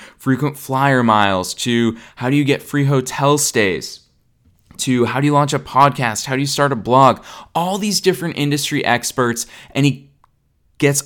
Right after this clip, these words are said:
all of us to contribute our products and courses and programs into the Paradise Pack. So basically, when you get the Paradise Pack every year, it's only available for seven days. So it started this past Tuesday, and it runs out, it expires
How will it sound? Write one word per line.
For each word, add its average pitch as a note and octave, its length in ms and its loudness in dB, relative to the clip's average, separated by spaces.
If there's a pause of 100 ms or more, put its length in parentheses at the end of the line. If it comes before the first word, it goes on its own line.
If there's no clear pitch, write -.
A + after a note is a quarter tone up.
all F3+ 280 0
of F3+ 80 0
us F3 160 2
to E3 100 -4
contribute C3 600 -2
our A2 340 6
products D#3 560 0
and G2+ 220 -8
courses D3+ 560 -2
and G2+ 180 -6
programs D3+ 720 0 (340)
into E3 640 4
the A#2+ 200 -2
Paradise G#2+ 640 0
Pack. - 480 -4 (340)
So G2+ 340 0
basically, A#2+ 460 0
when B2+ 240 2
you G3+ 100 0
get D#3 200 2
the D3 80 0
Paradise C#3+ 440 2
Pack F3+ 320 -4
every A#2+ 240 -2
year, A#2 200 0
it's - 160 -12 (100)
only C3 260 2
available A#2 380 2
for A#2+ 140 -4
seven A2 320 -2
days. G#2+ 340 2 (260)
So - 140 -6
it - 80 -8
started A#2+ 800 2
this G2+ 240 -4
past C3+ 360 -8
Tuesday, A#2 380 0
and G#2+ 100 -2
it G#2+ 60 0
runs C#3+ 480 2
out, C3+ 240 4
it G#2 60 0
expires B2+ 1000 2